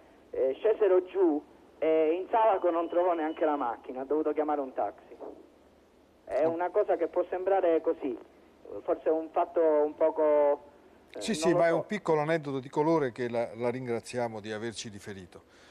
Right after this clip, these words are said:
Speaker 1: Ecco.
Speaker 2: A ricordo, a ricordo di quest'uomo che per tanti aspetti è stato discusso molto, anche, anche severamente.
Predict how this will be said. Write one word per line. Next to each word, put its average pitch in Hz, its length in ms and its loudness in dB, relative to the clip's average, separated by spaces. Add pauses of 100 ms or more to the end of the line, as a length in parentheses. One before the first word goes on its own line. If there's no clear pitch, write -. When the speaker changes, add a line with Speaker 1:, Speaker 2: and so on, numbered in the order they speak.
(180)
Speaker 1:
Ecco. 147 340 -6
Speaker 2:
A 143 100 0
ricordo, 143 600 0
a 139 120 -2
ricordo 143 460 0
di 131 140 -8
quest'uomo 139 640 -2
che 120 300 -8
per 113 200 -12
tanti 135 300 -6
aspetti 131 480 -6
è 104 60 -8
stato 104 260 -10
discusso 104 640 -12
molto, 110 420 -8
anche, 107 320 -12
anche 117 320 -10
severamente. 120 760 -8